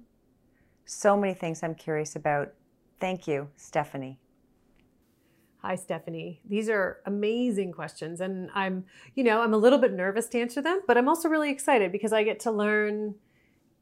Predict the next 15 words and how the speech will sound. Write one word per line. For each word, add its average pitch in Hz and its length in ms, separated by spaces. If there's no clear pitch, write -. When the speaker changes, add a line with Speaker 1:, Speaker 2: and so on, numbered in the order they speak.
Speaker 2:
in 269 160
a 262 60
whole 233 220
new 233 140
way. - 360
So 247 440
the 240 80
first 320 560
part 214 400
of 202 120
your 196 160
question, 190 640
um, 196 200
we're 214 100
gonna, 269 160